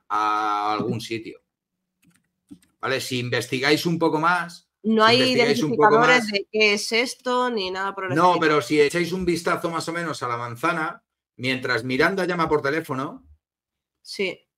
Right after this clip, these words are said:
Speaker 1: a, a los demás que están en el hotel, de, "Oye, chicos, hemos encontrado, hemos localizado los barriles, los han traído a esta dirección. Cathy, tú estás echando un vistazo a la manzana y entonces es cuando te secuestran los chinos, ¿vale?"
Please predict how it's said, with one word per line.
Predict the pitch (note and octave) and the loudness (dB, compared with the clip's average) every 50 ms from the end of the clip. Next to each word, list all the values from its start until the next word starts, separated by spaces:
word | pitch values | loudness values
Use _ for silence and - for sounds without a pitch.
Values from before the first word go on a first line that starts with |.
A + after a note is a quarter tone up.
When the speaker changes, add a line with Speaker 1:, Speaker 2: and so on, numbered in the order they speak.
| _ _ _ | _ _ _
Speaker 1:
a, | - A#2 A#2+ A#2+ A#2+ A#2 - A#2 A2+ A2+ A2+ A2+ F2+ A2 | 0 2 2 4 2 2 2 2 2 2 2 0 0 -2
a | A#2+ | -2
los | A#2 A#2 A2+ | -2 -2 -2
demás | A2 A2 A#2+ D3 D#3+ D#3+ D#3 - | -4 -2 -2 0 0 0 -2 -4
que | C#3 | -6
están | A#2 A#2+ D#3 D3 C#3 | -4 -4 -4 -4 -2
en | C3+ | -4
el | B2+ | -2
hotel, | A#2+ A#2 A2+ C#3+ D#3 E3 E3+ F3 D#3+ - | -4 -2 -2 0 0 0 0 -2 -4 -6
de, | A#2 | -4
"Oye, | B2+ C#3 C#3+ C3+ - | 0 0 0 0 0
chicos, | - D#3 - C3+ A#2+ - D3 | -4 -4 -4 -4 -4 -4 -4
hemos | C#3 D3 C#3 - | -6 -6 -4 -4
encontrado, | D3+ C#3+ C3 C#3+ C3+ C3 C3 C#3 C#3 C3+ C3 B2+ B2+ | -6 -4 -4 -4 -4 -2 0 0 0 0 0 -2 -2
hemos | C3 C#3+ C#3+ C#3+ | -2 -2 -2 -2
localizado | C#3+ C3+ C3+ C3 C3 A2+ C3+ C3+ B2+ | -2 -2 -2 -4 -4 -4 -4 -4 -2
los | C3 B2 A2+ | -2 -2 0
barriles, | A#2 A2+ A2+ B2+ C#3 C#3 C3+ C3+ | 0 0 0 0 0 -2 -2 -4
los | B2 A2+ - C3+ | -4 -4 -4 -6
han | B2+ B2+ | -6 -4
traído | B2+ B2 B2+ B2 A#2+ | -4 -4 -4 -4 -4
a | A#2 | -6
esta | A#2 - A#2+ | -4 -4 -4
dirección. | A2+ A2 A2 G#2+ - - C#3+ C#3 C#3 C3+ C#3+ D3 - _ _ _ _ _ _ | -2 -2 -2 -2 0 0 2 2 2 0 -4 -8 -14 _ _ _ _ _ _
Cathy, | C#3 C#3+ C#3 - D3 B2 - | -4 -4 -2 -2 -4 -4 0
tú | - D3 | 2 2
estás | C#3+ C3+ - - D3+ C3+ - | 2 2 2 -2 -4 -2 -2
echando | D3+ - - D3+ D3 D3 C#3+ C#3 | -4 -2 -2 -2 -2 0 -2 -2
un | C#3 C3+ | -2 -2
vistazo | C3+ C3 A#2 - D3+ C#3 - C#3+ | -6 -6 -6 -4 -4 -4 -2 -2
a | B2 | -4
la | B2 | -4
manzana | A2+ A#2 A2+ A2 G#2+ _ C3+ C#3 C#3 C#3 | -4 -4 -6 -8 -6 _ -2 -2 -2 -2
y | C3 A#2 | -4 -6
entonces | A2 B2+ B2+ B2+ B2 | -6 -6 -8 -6 -6
es | C#3 - | -8 -8
cuando | - C#3 C3 B2 B2 | -6 -6 -6 -4 -4
te | A#2+ G#2+ | -6 -6
secuestran | B2+ - - A#2+ A2+ - B2 A#2+ G#2+ | -6 -6 -6 -6 -6 -4 -4 -4 -2
los | F2+ - - | -4 -4 -8
chinos, | - G#2+ - - - - | -10 -12 -12 -12 -12 -12
¿vale?" | F2+ F#2+ B2 D3 - | -10 -10 -8 -10 -10